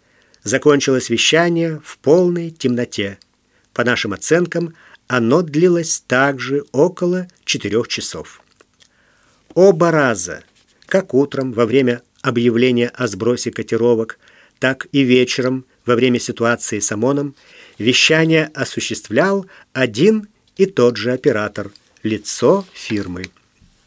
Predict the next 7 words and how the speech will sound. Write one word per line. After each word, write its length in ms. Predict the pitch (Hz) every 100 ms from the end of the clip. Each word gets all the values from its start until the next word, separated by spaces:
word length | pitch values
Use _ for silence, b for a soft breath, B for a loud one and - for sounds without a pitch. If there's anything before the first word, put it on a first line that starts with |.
| _ _ _ _ _ _ _ _ _ _ _ _ _ _ _ _ _ _ _ _ _ _ _ _ _
Восьмое. 840 | - 165 185 - 120 127 123 127 123 _ _ _ _ _ _ _ _ _ _ _ -
Первое 800 | 127 175 190 180 185 185 185 180 _ -
затишье. 720 | 107 120 - 117 - 90 80 _ _ _ _ _ _ _ -
Двадцать 560 | 90 123 117 - 104
девятое 580 | 92 113 139 - 170 175
июля, 640 | 180 165 170 190 190 190 185 _ _ _ _ -
третье 720 | 117 131 147 - 131 135